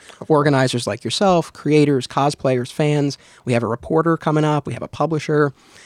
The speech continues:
Uh, but I'm excited to speak to you specifically because I know there's so much that goes into the running of a show that people don't know about. You show up at a convention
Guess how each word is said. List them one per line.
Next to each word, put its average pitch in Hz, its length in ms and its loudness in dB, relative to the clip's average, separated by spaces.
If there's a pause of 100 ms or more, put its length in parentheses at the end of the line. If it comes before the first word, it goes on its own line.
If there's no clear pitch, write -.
(220)
Uh, 131 340 0 (120)
but 156 160 2
I'm 170 160 2
excited 269 600 -4
to - 160 -2
speak - 240 -2
to 160 100 -6
you 147 80 2
specifically 131 640 -2
because 127 280 -4
I 147 100 -2
know 165 560 2 (380)
there's 139 200 0
so 175 360 2
much 160 600 0
that 135 180 -2
goes 131 220 2
into 156 280 0
the 143 120 2
running 139 260 0
of 123 80 -4
a 127 40 -2
show 156 380 0 (320)
that 135 140 -4
people 151 640 -2
don't 151 220 2
know 131 160 0
about. 117 200 -4
You 135 80 -4
show 156 260 2
up 151 120 2
at 139 120 2
a 135 40 -6
convention 120 600 0